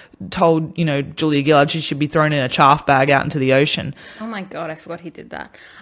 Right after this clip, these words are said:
Speaker 2: Um,
Speaker 1: He also threatened, like, not threatened violence, but encouraged violence against Jacinda Ardern.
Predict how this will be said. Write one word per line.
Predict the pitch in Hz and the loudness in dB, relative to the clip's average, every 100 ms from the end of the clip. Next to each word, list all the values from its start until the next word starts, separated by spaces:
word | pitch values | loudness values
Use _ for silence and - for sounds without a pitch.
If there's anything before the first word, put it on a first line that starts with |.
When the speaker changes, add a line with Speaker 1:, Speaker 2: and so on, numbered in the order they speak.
| - | -8
Speaker 2:
Um, | 202 196 180 | -6 -4 -6
Speaker 1:
He | 226 | -6
also | 247 | -6
threatened, | 339 - - 190 - 196 156 147 | -8 -10 -8 -6 -4 -4 -4 -6
like, | 156 | -6
not | 190 202 | -6 -8
threatened | - 131 139 135 | -10 -12 -10 -10
violence, | 123 127 135 117 - | -8 -6 -6 -6 -8
but | 123 - - - _ | -8 -10 -14 -20 _
encouraged | - - - 190 175 156 - | -6 -6 -4 -4 -2 -4 -6
violence | 143 143 147 127 151 - | -4 -2 -2 -4 -8 -6
against | 156 143 - | -6 -6 -8
Jacinda | - 165 151 151 | -10 -8 -6 -6
Ardern. | 123 127 139 143 139 156 | -4 -4 -6 -8 -8 -10